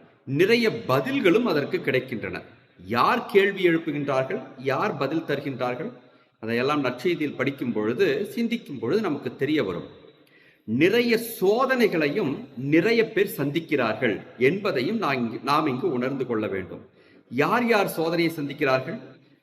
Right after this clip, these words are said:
நான்கு பேர் சோதனையை சந்திக்கின்றார்கள். முதலாவது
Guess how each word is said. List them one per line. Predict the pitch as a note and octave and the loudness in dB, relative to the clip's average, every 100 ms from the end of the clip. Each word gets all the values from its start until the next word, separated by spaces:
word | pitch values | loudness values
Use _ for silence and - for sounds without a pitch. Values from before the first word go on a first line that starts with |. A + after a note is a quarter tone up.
| _ | _
நான்கு | G2+ A2+ C3 E3+ B3 B3 B3+ | -2 2 4 4 2 -2 -6
பேர் | - D3+ A3 - | -2 0 0 0
சோதனையை | D#3+ D3+ C#3 D#3+ | -2 0 0 -2
சந்திக்கின்றார்கள். | - A#2 A#2+ B2+ G#2+ G2+ - E2+ - - _ _ _ _ | -2 -4 -4 -4 -2 -2 -4 -8 -12 -20 _ _ _ _
முதலாவது | A2+ C#3+ D#3 B2 A2 - B2 B2+ | -2 2 4 4 2 2 2 2